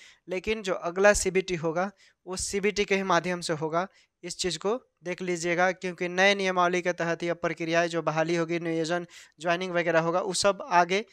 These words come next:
इसको तो नहीं बोल सकते, लेकिन अगला जो आएगा उसको हंड्रेड परसेंट बोल सकते हैं कि उसमें सीबीटी होगा तो होगा। इसलिए मन छोटा नहीं करना है, पढ़ते रहिए, आप आगे बढ़िए, मूव कीजिए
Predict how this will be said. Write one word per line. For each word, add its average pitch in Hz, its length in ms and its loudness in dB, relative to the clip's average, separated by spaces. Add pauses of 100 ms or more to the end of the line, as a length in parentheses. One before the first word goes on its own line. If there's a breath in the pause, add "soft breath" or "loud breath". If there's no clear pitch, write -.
(240 soft breath)
इसको 185 300 -4
तो 220 140 2
नहीं 208 220 0 (120)
बोल 170 180 -2
सकते, 185 380 -8 (360 soft breath)
लेकिन 175 260 -6
अगला 185 300 6
जो 208 160 4
आएगा 160 280 6 (100)
उसको 196 320 0
हंड्रेड 185 340 -2
परसेंट 185 300 -4
बोल 165 140 0
सकते 175 280 -8
हैं 185 120 -12
कि 180 100 -12
उसमें 190 240 -8
सीबीटी 190 440 -2
होगा 170 220 -2
तो 165 140 -4
होगा। 165 240 -2 (320 loud breath)
इसलिए 196 460 -2 (120)
मन 208 220 2
छोटा 208 280 2
नहीं 208 180 0
करना 202 240 4
है, 220 180 0
पढ़ते 175 340 -2
रहिए, 214 260 2 (320 loud breath)
आप 170 180 -2
आगे 196 260 6
बढ़िए, 214 320 6
मूव 202 260 2
कीजिए 160 500 -4